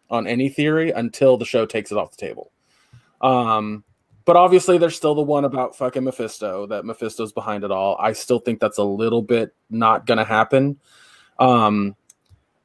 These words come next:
but one that I thought was, was really interesting was that, that book at the end that it, like, highlights for, like, a second is called The Darkhold. And, um, 'cause there's a ton of books in the Marvel,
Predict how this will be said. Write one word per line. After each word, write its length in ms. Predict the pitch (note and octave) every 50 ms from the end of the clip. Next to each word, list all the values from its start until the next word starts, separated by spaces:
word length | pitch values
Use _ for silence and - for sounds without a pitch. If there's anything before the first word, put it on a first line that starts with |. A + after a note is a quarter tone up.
| _ _ -
but 300 | A#2+ C#3+ C3+ - - D#3
one 240 | D#3 D#3+ F3+ F#3+
that 100 | G3 F3
I 60 | F3 D#3+
thought 300 | D#3+ - E3 D#3 C#3 B2+
was, 300 | B2+ A#2+ A2+ - - -
was 320 | - C3+ A2+ G#2+ G2+ - - -
really 540 | B2+ A#2+ A#2+ C#3 E3+ A3 C4+ A#3+ F#3 C3+
interesting 560 | B2 A2+ - - A#2+ - - - B2 A#2 A#2 B2
was 200 | B2+ B2+ A#2 -
that, 240 | C3+ B2+ A2+ A2
that 260 | B2+ B2 A2 A2+ G#2+ _
book 260 | C3 C3 C3+ C3 E3+
at 120 | D#3+ D#3
the 140 | - E3+ E3+
end 280 | F3+ F3+ F#3 G3 G3+ - _ _ _ _ _ _
that 300 | - C#3 A#2+ A#2 A2 - _ _ _ _ _ _ _ _ _ -
it, 180 | C3+ B2+ A#2
like, 200 | A#2 A2+ A2+ -
highlights 380 | - B2 A#2+ A#2+ B2+ C3+ C3 -
for, 140 | - C#3 C3
like, 160 | B2+ B2+ -
a 40 | C3
second 420 | - D3+ C#3 C#3+ D#3+ E3 E3+ - _ _ _ _ _ _ _ _ _ _ _
is 200 | D3 D3 C#3+ -
called 200 | - D3 C#3 A2+
The 60 | A#2+
Darkhold. 720 | G#2+ - D#3 F3+ G#3 - - - A2 F#2 E2 G2+ A#2+ C3+ - _ _ _ _ _ _ _ _ _ _ _ _ - - - _ -
And, 540 | D3 D3+ D3+ D3+ D3+ D3 C#3+ C#3+ C#3 C3+ C3+
um, 600 | A#2+ C3+ C3+ B2 A#2+ A#2 A2+ A2+ A2 G#2+ G#2 - _ _ _ _ _
'cause 100 | - E3
there's 160 | D#3+ G#3 F#3+ F3+
a 60 | D3+
ton 200 | - D#3 D3+ C#3+
of 80 | B2+
books 220 | G#2 B2+ A#2 - -
in 60 | A#2
the 60 | A2+
Marvel, 460 | A2+ A#2 A2+ A2 G#2+ G#2+ G2+ G2 F#2+